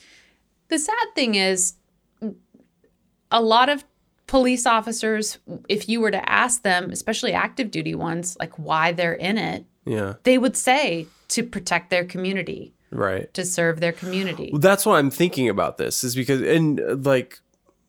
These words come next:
Speaker 2: it's not a sec-, I mean, well, so my brother is, is gonna be a, uh, sheriff, and work in the sheriff's department. He's gonna
Speaker 1: Mm-hmm.
Speaker 2: be a police officer.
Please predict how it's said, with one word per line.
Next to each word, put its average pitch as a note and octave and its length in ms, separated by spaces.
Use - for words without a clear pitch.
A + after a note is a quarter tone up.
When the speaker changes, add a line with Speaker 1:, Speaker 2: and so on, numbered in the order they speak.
Speaker 2:
it's C3 300
not A2 200
a F#2+ 60
sec-, - 280
I A#2 100
mean, G2 300
well, D3+ 280
so D3+ 280
my C#3 280
brother A2+ 480
is, A#2 400
is A#2 540
gonna G#2 200
be G2 160
a, - 560
uh, G2 360
sheriff, - 440
and A2+ 240
work A2 200
in A2+ 80
the A2 40
sheriff's D3 300
department. - 380
He's E3 160
gonna - 120
Speaker 1:
Mm-hmm. D#3+ 60
Speaker 2:
be G#2+ 300
a G#2+ 80
police C3 320
officer. - 540